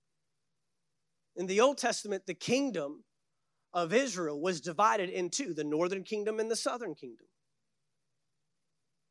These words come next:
And just even kinda like what we're seeing in our country now, the, the two sides didn't agree, didn't have the same perspective, didn't have the same viewpoint. And so there became, there,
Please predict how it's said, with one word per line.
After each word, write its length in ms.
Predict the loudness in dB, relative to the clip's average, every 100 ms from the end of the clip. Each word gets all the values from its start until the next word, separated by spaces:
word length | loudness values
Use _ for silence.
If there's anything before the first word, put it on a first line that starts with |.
| _ _ _ _ -6
And 120 | -2
just 280 | 0 0 -2
even 320 | -2 -2 -2
kinda 260 | 0 2 4
like 180 | 2
what 160 | 0 0
we're 120 | -2
seeing 320 | -2 -2 0
in 80 | 0
our 100 | 0
country 400 | 0 -4 -4 -4
now, 300 | -4 -4 -6 _ -20 _
the, 140 | -2
the 220 | -2 -2 -4
two 320 | -2 0 -2
sides 800 | 0 4 4 4 2 -4 -10 -12 _ _ _ _ 0
didn't 260 | 0 4
agree, 440 | 2 2 0 -2 -10 -6
didn't 220 | -4 0
have 160 | 0 0
the 60 |
same 260 | 0 0 0
perspective, 600 | -2 -4 -4 -4 -6 -6
didn't 220 | -6 -2
have 180 | -2 -2
the 80 | -4
same 300 | -2 -2 -2
viewpoint. 420 | -6 -4 -2 -2 -6 -4 2
And 180 | 2
so 200 | 2 2
there 180 | 2 2
became, 440 | 0 0 2 2 0 -4
there, 200 | -4